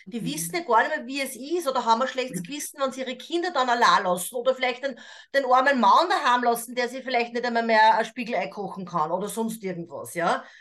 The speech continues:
Speaker 1: Weißt du, und die haben dann gar nicht, ja, die haben dann
Speaker 2: Mhm.
Speaker 1: gar nicht so diese Muße, dass sagen, okay, weißt du was, jetzt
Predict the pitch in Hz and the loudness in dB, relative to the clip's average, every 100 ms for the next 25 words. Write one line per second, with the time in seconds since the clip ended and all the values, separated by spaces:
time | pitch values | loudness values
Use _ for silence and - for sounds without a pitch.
0 | - _ - - 190 - - 403 - 277 | -20 _ -12 -8 -4 -4 -2 0 0 -2
1 | - - 233 233 349 - 254 254 262 349 | -2 0 4 4 2 -6 -8 0 2 2
2 | 349 285 262 269 269 254 247 285 277 - | -4 0 0 0 -2 0 0 -2 -6 -2
3 | 202 254 349 359 - - - - 294 294 | 2 2 0 -6 -12 -20 -20 -16 -12 -10
4 | 285 269 233 226 262 339 - 320 320 277 | -6 -2 0 2 2 -2 -4 -8 -6 -4
5 | 269 269 240 277 - 254 269 269 - | -4 -4 -2 -2 0 0 0 -8 -14